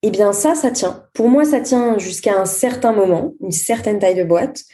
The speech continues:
où bien sûr, bah, vous devenez un utilisateur beaucoup trop expert. Donc, en fait, vous voyez plus la complexité de votre produit, ou bien, euh,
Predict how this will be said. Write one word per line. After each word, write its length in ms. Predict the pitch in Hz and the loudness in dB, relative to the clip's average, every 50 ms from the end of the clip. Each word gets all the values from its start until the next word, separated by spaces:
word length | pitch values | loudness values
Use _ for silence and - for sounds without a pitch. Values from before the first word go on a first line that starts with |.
| _ _ _ _ | _ _ _ _
où 80 | 190 180 | -8 0
bien 160 | 180 185 185 | 2 2 2
sûr, 220 | 185 - 214 196 | 2 -2 -2 0
bah, 100 | 180 170 | 2 2
vous 140 | 165 160 165 | 2 2 0
devenez 340 | 165 180 175 165 175 175 180 | 0 0 0 2 2 2 2
un 160 | 175 170 175 | 2 2 0
utilisateur 520 | 170 160 165 170 165 165 156 160 160 156 | -2 -2 -6 -2 -2 -2 0 0 -2 -2
beaucoup 260 | 156 165 202 202 - - | -2 -4 -6 -6 -8 -12
trop 180 | - - 185 | -12 -10 -8
expert. 520 | - 180 175 - - - 311 302 - - _ _ _ _ _ _ _ _ _ _ _ | -8 -8 -8 -4 -4 -4 -4 -4 -8 -14 _ _ _ _ _ _ _ _ _ _ _
Donc, 140 | - 185 180 | -6 0 0
en 60 | 190 | 0
fait, 160 | 190 190 196 190 | 2 2 0 0
vous 160 | 175 175 165 | 0 -4 0
voyez 240 | 165 170 160 156 156 | 0 2 2 2 0
plus 160 | 156 214 202 | 0 -2 0
la 100 | 202 202 | 0 0
complexité 560 | 202 202 185 170 185 180 - - - 180 175 | 0 -2 -4 -6 -6 -6 -8 -10 -8 -8 -4
de 60 | 160 | -2
votre 180 | 170 165 165 - | -2 -2 -2 -2
produit, 560 | - 175 175 170 208 233 254 277 277 302 294 - - _ _ _ _ _ _ _ _ - | -6 -6 -6 -6 -6 -4 -2 -2 -2 -4 -6 -10 -18 _ _ _ _ _ _ _ _ -8
ou 60 | 202 | -6
bien, 520 | 175 175 185 196 196 196 196 202 202 196 - - | -2 2 4 4 4 4 4 2 0 -2 -2 -2
euh, 520 | 170 165 160 160 156 156 156 156 151 156 | 0 2 2 2 2 2 2 2 2 0